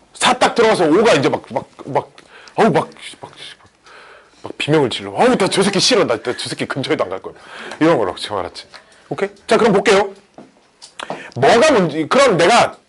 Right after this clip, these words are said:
들어가는 거 찾아볼게. 들어가는 거, 알았지? 들어가는 거 찾아보면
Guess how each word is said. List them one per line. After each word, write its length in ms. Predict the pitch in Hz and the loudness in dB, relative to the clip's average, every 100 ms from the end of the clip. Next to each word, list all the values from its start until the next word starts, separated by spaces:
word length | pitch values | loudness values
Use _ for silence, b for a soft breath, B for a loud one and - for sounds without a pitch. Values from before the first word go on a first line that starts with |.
| _ | _
들어가는 420 | - 185 233 226 202 | -4 2 4 4 2
거 80 | |
찾아볼게. 320 | 185 185 139 113 | 0 -2 -2 -4
들어가는 420 | 135 143 120 101 | 0 2 2 -2
거, 80 | 92 | -6
알았지? 280 | 90 - 120 _ _ _ _ _ _ | -8 -10 -18 _ _ _ _ _ _
들어가는 400 | - 170 175 131 | -2 2 2 2
거 80 | 127 | -2
찾아보면 560 | 123 185 127 104 160 | -2 -2 -2 0 -2